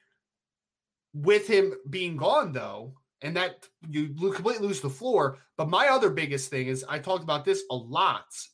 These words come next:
recently, is that Avery Davis is the de facto leader of this wide receiver room. He is. He's a returning captain for a reason.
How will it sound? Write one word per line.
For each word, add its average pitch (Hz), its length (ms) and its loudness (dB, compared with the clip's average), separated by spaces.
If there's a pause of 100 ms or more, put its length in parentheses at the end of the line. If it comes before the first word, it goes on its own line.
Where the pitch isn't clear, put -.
recently, 127 640 -8 (360)
is 156 100 -6
that 190 180 0
Avery 277 220 2
Davis 254 300 2
is 160 100 -8
the 160 100 -4
de 139 120 -6
facto 190 380 0
leader 151 400 -6
of 135 80 -6
this 135 200 -12
wide 131 180 -2
receiver 113 380 -14
room. 104 200 -20 (240)
He 190 140 -12
is. 131 420 -6
He's 175 220 -6
a - 20 -6
returning 190 400 -4
captain 180 440 -2
for 151 160 -2
a 135 40 2
reason. 127 440 -6